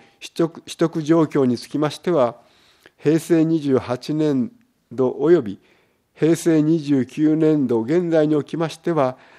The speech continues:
産前産後休暇、育児休業の取得者はおりません。近年五年間の状況で言いますと、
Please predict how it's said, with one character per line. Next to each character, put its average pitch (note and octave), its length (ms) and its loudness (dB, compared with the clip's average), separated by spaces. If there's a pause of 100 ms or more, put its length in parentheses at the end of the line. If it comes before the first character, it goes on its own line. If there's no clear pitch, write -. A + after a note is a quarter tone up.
(120)
産 D3 380 -2
前 C#3+ 220 2
産 C#3+ 320 -2
後 C#3+ 100 0
休 D3 240 -4
暇、 A2 300 -10 (920)
育 A#2+ 260 -2
児 D3+ 340 -6 (400)
休 E3 260 4
業 B2 220 4
の A2+ 120 0
取 - 120 -10
得 D3 200 -4
者 - 180 -4
は - 260 -2 (300)
お B2+ 100 2
り B2+ 60 0
ま B2 120 2
せ A#2 160 -4
ん。 G#2 140 -8 (1500)
近 E3+ 260 0
年 B2+ 380 4
五 C3+ 120 4
年 E3 220 6
間 C#3+ 220 2
の B2+ 100 4
状 C3 200 2
況 E3 260 2
で D#3+ 100 2
言 E3+ 100 2
い F3 60 2
ま F3 120 0
す - 120 -12
と、 A#2+ 300 -4